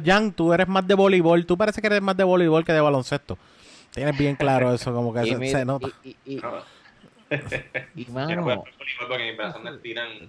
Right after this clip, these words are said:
Speaker 3: no
Speaker 1: Tú
Speaker 3: estiran
Speaker 1: no.
Speaker 3: completo. No puedo.
Speaker 1: No, no puedes jugar, este, eres béisbol
Speaker 2: Eh.
Speaker 1: o, o baloncesto.
Speaker 3: Sí.
Speaker 1: Ajá.
Speaker 2: Este tema está tan cabrón porque mi a-, mi abuela es negra.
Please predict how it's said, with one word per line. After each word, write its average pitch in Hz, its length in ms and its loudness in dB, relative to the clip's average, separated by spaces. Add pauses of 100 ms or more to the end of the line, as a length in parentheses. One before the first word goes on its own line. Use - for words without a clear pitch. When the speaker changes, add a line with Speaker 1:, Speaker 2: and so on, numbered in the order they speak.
Speaker 3:
no 107 120 -14
Speaker 1:
Tú - 100 -16
Speaker 3:
estiran 110 180 -6
Speaker 1:
no. - 60 -14
Speaker 3:
completo. 98 540 -12 (300)
No 92 80 -20
puedo. 95 400 -6 (460)
Speaker 1:
No, 127 240 -6
no 123 140 -6
puedes 120 200 -2
jugar, 123 200 -2
este, 120 400 -12 (400)
eres 151 300 0
béisbol 147 420 2
Speaker 2:
Eh. 143 40 0
Speaker 1:
o, 120 340 -4
o 123 180 0
baloncesto. 120 500 -2 (720)
Speaker 3:
Sí. - 140 -20
Speaker 1:
Ajá. 131 260 0 (160)
Speaker 2:
Este 117 460 -4
tema 107 720 -6 (420)
está 110 800 -8
tan 139 360 -8
cabrón 120 760 -4 (140)
porque 98 720 -4 (1300)
mi 135 160 -2
a-, 180 80 -2
mi 117 140 -6
abuela 135 240 0
es 170 60 -4
negra. 151 360 -8